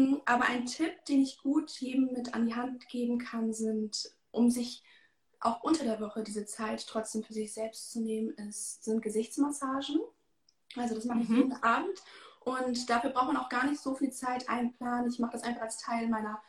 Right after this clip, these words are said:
Speaker 1: Abendroutine. Man muss sich abends sowieso abschminken oder auch wenn man nicht geschminkt ist, das Gesicht waschen. Und da kann man das wunderbar schnell mit einbauen und, ähm, sich trotzdem da so ein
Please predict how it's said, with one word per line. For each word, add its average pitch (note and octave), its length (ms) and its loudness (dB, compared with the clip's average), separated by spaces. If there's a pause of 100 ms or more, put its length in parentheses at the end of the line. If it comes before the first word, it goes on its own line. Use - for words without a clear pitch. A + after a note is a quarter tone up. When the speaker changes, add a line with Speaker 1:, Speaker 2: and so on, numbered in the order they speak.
(300)
Speaker 1:
Abendroutine. B3+ 680 6
Man A3 100 4
muss A3 120 0
sich A#3+ 160 0
abends A#3 160 0
sowieso B3 480 0 (220)
abschminken A#3+ 680 2
oder G#3+ 200 2
auch G#3+ 80 0
wenn A#3 80 2
man A3+ 80 4
nicht A3+ 100 0
geschminkt A3 320 -2
ist, G#3+ 160 -2
das A3+ 100 -6
Gesicht A#3+ 360 -4
waschen. A3+ 360 0
Und G#3+ 240 -2 (260)
da A3+ 80 2
kann B3 120 -6
man B3+ 80 -2
das A#3 140 -2
wunderbar B3 420 4
schnell A3 380 0
mit A3 240 -2
einbauen G#3+ 520 -4
und, G3+ 320 -6
ähm, G3+ 160 -6
sich G#3 140 -10
trotzdem A#3+ 320 -4
da G#3+ 100 -2
so G#3+ 120 -4
ein G#3 180 -4